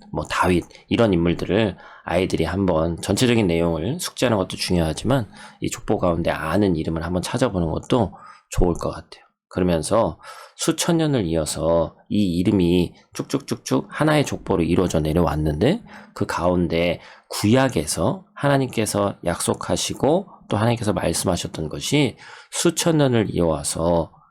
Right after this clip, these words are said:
예수님께서 태어나시고 그 예수님을 통해서 그 하나님의 약속이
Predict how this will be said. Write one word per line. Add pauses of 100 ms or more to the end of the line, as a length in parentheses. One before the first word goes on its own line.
(240)
예수님께서
태어나시고 (220)
그
예수님을
통해서 (220)
그
하나님의
약속이